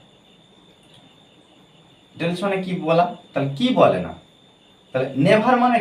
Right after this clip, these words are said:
কি? কখনো নয়। তাহলে she never tells, সে কখনো বলে না মিথ্যা, tells a lie। ওকে? রতন টাটার অনেক টাকা আছে, তাই তিনি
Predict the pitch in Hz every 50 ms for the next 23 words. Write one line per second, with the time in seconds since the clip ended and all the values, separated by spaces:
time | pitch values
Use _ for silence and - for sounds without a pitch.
0 | - 143 - - 165 208 - - 247 233 226 220 202 185 190 196 208 - - _
1 | _ _ _ - - - - - - - - - - - - 214 226 262 269 -
2 | 151 143 147 175 202 247 277 - - - - 107 101 - - 170 - - - 277
3 | 277 269 277 269 220 - 208 196 - - 180 - - - - _ _ _ _ _
4 | _ _ _ _ _ _ _ _ _ _ _ _ _ _ - 120 143 170 175 -
5 | - - 95 - - - - - - - _ - 160 170 - 214 - - - -
6 | - - - - - 143 - - - - - - 95 98 107 - - - - -
7 | - - - - - - - - - - _ _ _ _ _ _ - - - -
8 | _ _ _ _ _ _ - 120 - - - - - - - _ _ _ _ _
9 | _ _ _ _ _ _ _ _ _ _ - - 117 120 - 202 220 220 220 220
10 | - 120 - - - - - - - - - _ - 123 - - - 240 - -
11 | - - - - - - - 208 - - - - - _ _ _ _ - - 180
12 | 220 220 - - - - - - - _ _ _ _ _ _ _ _ _ - 151
13 | 156 196 202 208 202 202 202